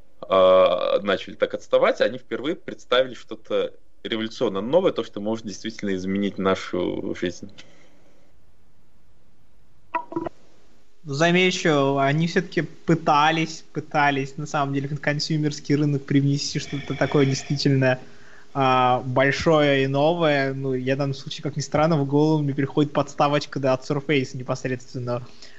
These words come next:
Speaker 2: Вы же все помните, наверное, как первое п-, представление было первого Surface,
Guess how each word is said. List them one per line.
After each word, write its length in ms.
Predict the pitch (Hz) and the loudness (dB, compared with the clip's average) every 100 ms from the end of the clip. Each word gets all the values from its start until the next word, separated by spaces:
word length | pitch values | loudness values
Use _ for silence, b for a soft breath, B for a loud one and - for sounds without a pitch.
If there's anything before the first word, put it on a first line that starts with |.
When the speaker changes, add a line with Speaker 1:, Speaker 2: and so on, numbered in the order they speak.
| B | B
Speaker 2:
Вы 140 | 151 147 | 2 4
же 80 | |
все 180 | 147 - | 2 0
помните, 360 | 170 180 196 196 | 2 4 2 2
наверное, 300 | 165 151 147 | 4 4 2
как 160 | 147 - - | -2 -4 0
первое 320 | 151 143 143 | 2 4 2
п-, 280 | 143 147 135 | -2 -10 -10
представление 580 | - - 143 151 143 139 | -10 -2 0 2 0 2
было 160 | 135 | 0
первого 320 | 139 147 139 | 2 2 4
Surface, 640 | 135 151 139 151 170 180 135 | 0 -2 0 2 2 2 -2